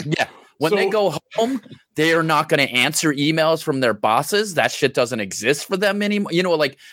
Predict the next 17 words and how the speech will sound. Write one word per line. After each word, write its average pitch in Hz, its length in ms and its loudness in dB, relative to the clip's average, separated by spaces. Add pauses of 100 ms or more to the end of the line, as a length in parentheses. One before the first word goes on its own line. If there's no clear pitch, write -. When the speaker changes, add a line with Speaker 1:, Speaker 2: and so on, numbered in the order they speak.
(180)
Speaker 1:
and 143 220 -2
then 208 240 0
what's 151 180 0
gonna 131 220 0
happen 120 340 2
is 120 240 2 (680)
the 139 100 4
creativity 170 760 0
that 139 120 2
comes 147 260 -2
from 123 200 -2
that 151 420 0
is 113 160 0
gonna 123 180 0
turn 156 260 -4
into 139 200 -2
movies 135 600 -2